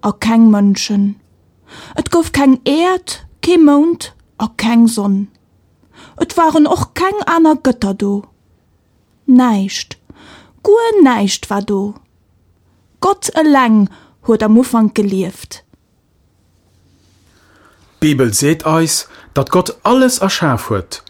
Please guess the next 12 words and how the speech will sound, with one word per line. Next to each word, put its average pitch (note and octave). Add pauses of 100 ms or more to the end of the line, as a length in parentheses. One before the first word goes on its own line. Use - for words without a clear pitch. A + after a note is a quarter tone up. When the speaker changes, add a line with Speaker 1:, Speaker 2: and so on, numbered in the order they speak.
(320)
Speaker 2:
alles, G#3+
wat D3+
ma B2
kenne A2+
gesinn, C3+ (380)
an A2+
alles, F#3+
wat B2+
ma F#3
net B3
kenne A#2
gesinn. G2